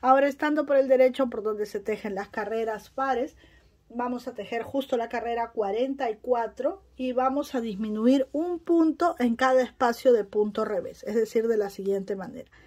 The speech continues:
Los puntos que están en punto derecho,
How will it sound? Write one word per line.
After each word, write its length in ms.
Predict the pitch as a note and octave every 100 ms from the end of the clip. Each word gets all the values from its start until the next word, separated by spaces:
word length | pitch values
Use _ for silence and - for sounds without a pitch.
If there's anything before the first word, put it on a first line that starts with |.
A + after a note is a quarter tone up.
| - - - -
Los 140 | B3
puntos 340 | B3 D#4+ E4+ F4+
que 100 | C#4+
están 200 | C#4 C#4
en 140 | B3+
punto 360 | C4 C4 B3 B3+
derecho, 460 | B3+ C4 - F#4+